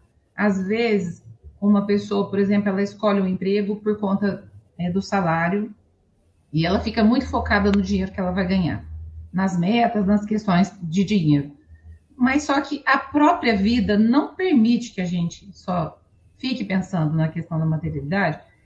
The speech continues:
porque a gente precisa de se relacionar, a gente tem os nossos amigos. Mas quando a gente coloca o dinheiro acima de tudo, a gente passa por cima de todo mundo, a gente não respeita os nossos amigos, a gente faz coisas que são antiéticas,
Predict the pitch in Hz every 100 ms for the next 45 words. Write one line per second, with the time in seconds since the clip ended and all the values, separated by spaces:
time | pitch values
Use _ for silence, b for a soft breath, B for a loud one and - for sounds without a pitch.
0 | _ - 277 302 277 247 254 254 240 220
1 | 185 208 226 233 208 214 - 214 185 170
2 | 175 _ _ _ 196 220 226 - 208 202
3 | 185 175 185 185 175 185 180 170 175 -
4 | - _ _ - 233 247 349 381 359 320
5 | - 262 226 208 208 208 190 185 190 -
6 | 226 175 170 - 262 185 160 - _ -
7 | 220 233 285 349 - 240 277 285 - 294
8 | - 285 302 330 311 302 453 339 262 226
9 | 160 175 180 - 190 196 190 - 170 180
10 | 165 165 160 175 220 220 196 180 - _
11 | _ - 190 208 208 196 190 - 185 175
12 | - 190 - 175 175 185 214 190 196 -
13 | 208 208